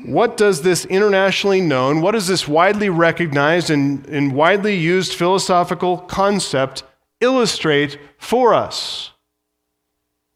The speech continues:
First, it means that all men everywhere recognize that there is a God above, one to whom they are all accountable and one to whom they are all estranged. They realize they don't really know him. They're trying to grapple with the truth about him,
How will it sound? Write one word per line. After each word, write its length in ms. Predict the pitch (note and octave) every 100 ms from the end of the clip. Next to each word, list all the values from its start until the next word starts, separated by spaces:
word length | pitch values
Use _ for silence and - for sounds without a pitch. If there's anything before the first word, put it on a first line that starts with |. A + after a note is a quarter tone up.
| _ -
First, 400 | G3 E3+ E3+ D3
it 60 |
means 300 | C#3 D3 D#3
that 100 | C#3
all 220 | C#3 D#3
men 200 | D3+ C3+
everywhere 480 | C#3+ E3+ C3 A#2+ B2
recognize 540 | C3 C#3 C#3 B2+ C3 B2+
that 180 | B2+ B2
there 180 | B2+
is 100 | D3+
a 60 | B2+
God 280 | A2+ C3+ B2
above, 440 | A#2+ C#3 A#2+ A#2
one 160 | B2+ B2
to 80 | B2
whom 180 | C3+
they 80 | B2
are 100 | A#2+
all 200 | C3+ B2+
accountable 500 | G#2+ D3 D3 B2 A#2+
and 140 | A#2+ B2+
one 140 | C#3
to 80 | A#2
whom 180 | C#3 C3+
they 100 | B2
are 160 | B2+
all 500 | C#3 C#3 B2+ - _ -
estranged. 960 | G#2 - D#3+ F3 D3 G2+ D#2+ - - - _ _ _ _ _ _ -
They 120 | C#3+
realize 680 | E3 G3 D3 D3 F3+ E3+ - - -
they 100 | D#3+
don't 500 | D3 F3+ G3+ G#3 D3+
really 400 | D#3 F#3+ F#3+ F3
know 400 | C#3 D3+ F#3 G3+
him. 480 | E3+ D#3+ F3+ C3 A2+
They're 100 | B2
trying 420 | C#3+ - G3 G3+
to 100 | F#3+
grapple 760 | D#3 C3+ D3 F#3 A3 G#3+ D#3+ D#3+
with 180 | D#3+ D#3+
the 80 |
truth 360 | D#3+ - G#3+ G3+
about 420 | D3 E3 G3 G#3
him, 340 | E3+ C#3+ G#2